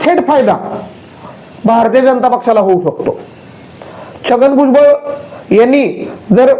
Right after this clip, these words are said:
राष्ट्रवादी काँग्रेस पक्ष सोडला आणि ते भारतीय जनता पक्षाबरोबर गेले, तर त्याचा दुष्परिणाम हा राष्ट्रवादी काँग्रेस पक्षावरती होऊ शकतो. कारण राष्ट्रवादी काँग्रेस पक्षाला जर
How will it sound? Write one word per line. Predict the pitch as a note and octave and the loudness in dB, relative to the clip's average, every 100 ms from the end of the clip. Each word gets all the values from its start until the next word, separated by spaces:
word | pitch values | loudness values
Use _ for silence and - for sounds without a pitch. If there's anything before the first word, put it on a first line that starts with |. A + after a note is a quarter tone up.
| - | 0
राष्ट्रवादी | A3 A3 C4+ C#4 C#4+ | 0 0 2 2 2
काँग्रेस | C#4+ C#4 C#4+ | 0 0 -2
पक्ष | C#4 C#4+ | -2 -2
सोडला | - C4+ A3 F3 - - - G3+ | 2 2 2 -2 -4 -10 -6 -2
आणि | A3+ A#3 | 0 2
ते | C#4+ | 0
भारतीय | B3 A#3 B3 C#4 | 2 2 2 2
जनता | C#4+ C4 C#4 | 2 0 -2
पक्षाबरोबर | - C4+ C4+ C4+ B3+ | -2 0 2 4 4
गेले, | A#3 G#3 D3+ - - - - - - | 4 2 0 -6 -12 -14 -20 -10 -4
तर | A3 | -2
त्याचा | G#3 C4+ D4 D4 - | 0 0 0 -2 0
दुष्परिणाम | F#3+ B3+ - D4 C4 G#3+ D3+ - - - | 2 2 2 0 2 0 -4 -10 -14 -6
हा | - B3+ C4+ - G3 | -2 0 0 0 0
राष्ट्रवादी | A3+ A3+ C4+ C#4 | 0 0 0 2
काँग्रेस | D4 C4+ B3+ | 2 0 0
पक्षावरती | D#4+ - B3+ B3 A3+ B3 | -2 0 4 4 4 0
होऊ | G3+ G#3 | 2 2
शकतो. | F#3 F#3 - - - - - - | 0 -2 -4 -6 -10 -18 -12 -2
कारण | B3+ D4 B3+ - - - - - - - - - | 2 2 0 -8 -12 -14 -20 -20 -20 -20 -12 -4
राष्ट्रवादी | F#3+ G#3 C4+ C#4 C#4+ | -2 0 2 2 2
काँग्रेस | D4 C#4 C4+ | 2 2 0
पक्षाला | D4 C4+ A#3+ - - - - - - - | -2 0 0 -2 -8 -14 -16 -20 -8 0
जर | A3+ | 0